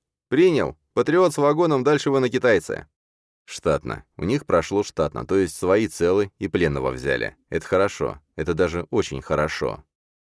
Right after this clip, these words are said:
Я снова приложился к винтовке, ловя оптимальную позу,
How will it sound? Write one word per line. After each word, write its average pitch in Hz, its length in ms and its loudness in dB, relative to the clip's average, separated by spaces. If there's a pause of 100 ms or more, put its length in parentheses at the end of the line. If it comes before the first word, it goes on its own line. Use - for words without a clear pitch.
(140)
Я 139 200 4
снова 131 360 0
приложился 82 560 0
к - 80 -10
винтовке, 80 520 0
ловя 82 420 4
оптимальную 92 640 0
позу, 101 460 0